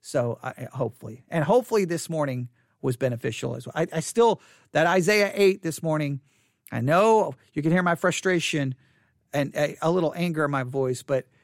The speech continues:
those are some important principles in Isaiah eight. Watching what Judah and Ahaz and all of these people are doing, if that doesn't look like the modern church, I don't know what does. To me, it's like, how, how relevant of a text could we be studying right now?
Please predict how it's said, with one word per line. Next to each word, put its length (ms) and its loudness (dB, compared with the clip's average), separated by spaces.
those 300 4
are 100 2
some 180 -2
important 460 -2
principles 500 -6
in 80 -4
Isaiah 400 -4
eight. 180 -10
Watching 600 0
what 200 -2
Judah 500 2
and 120 -2
Ahaz 540 2
and 80 -6
all 160 2
of 80 -2
these 160 -6
people 280 -4
are 100 0
doing, 420 2
if 60 -20
that 140 4
doesn't 220 2
look 160 2
like 140 2
the 80 0
modern 360 0
church, 420 -4
I 160 2
don't 140 4
know 100 4
what 220 2
does. 480 -2
To 100 -4
me, 160 2
it's 200 -2
like, 220 -2
how, 240 2
how 220 4
relevant 640 2
of 120 -2
a 60 -2
text 540 -4
could 120 -4
we 120 2
be 120 -6
studying 480 0
right 220 -10
now? 240 -10